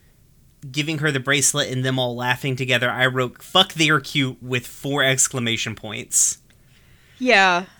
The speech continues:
Speaker 1: Then
Speaker 2: Yeah.
Speaker 1: Steven saving Connie, I wrote, "Steven's a good kid," 'cause, mm, I've got the be-, I've got the most detailed notes in the world here.
Speaker 2: <laughs>
Speaker 1: And then I wrote in all capital letters,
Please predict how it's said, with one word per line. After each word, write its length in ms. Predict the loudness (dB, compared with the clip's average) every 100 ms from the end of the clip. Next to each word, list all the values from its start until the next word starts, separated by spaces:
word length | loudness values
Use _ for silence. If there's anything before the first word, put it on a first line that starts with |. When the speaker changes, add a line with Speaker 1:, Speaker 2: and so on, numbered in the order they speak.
| _
Speaker 1:
Then 480 | -6 0 2 2 2
Speaker 2:
Yeah. 420 | 2 2 0 -2
Speaker 1:
Steven 440 | -2 0 2 2 4
saving 440 | 6 6 4 -2
Connie, 500 | 2 2 4 2 0
I 120 | 0
wrote, 420 | 2 4 2 2
"Steven's 480 | 0 2 2 2 4
a 60 | 2
good 300 | 4 2 2
kid," 420 | 0 2 2 2
'cause, 220 | 2 2
mm, 220 | 0 -2 2
I've 180 | 2 4
got 160 | 4
the 80 | 2
be-, 200 | 0 4
I've 280 | 6 6 4
got 160 | 4 2
the 60 |
most 260 | 0 2 2
detailed 420 | -2 0 0 0
notes 240 | -2 -2
in 60 | -4
the 60 | -4
world 320 | -2 -2 -4
here. 300 | -8 -8 -10 _
Speaker 2:
<laughs> 240 | -20 -4 4
Speaker 1:
And 540 | 6 8 6 6 6
then 200 | 8 8
I 160 | 8 6
wrote 300 | 6 2 4
in 180 | 4 6
all 240 | 6 4
capital 480 | 4 4 4 0 2
letters, 720 | 4 6 6 4 2 -2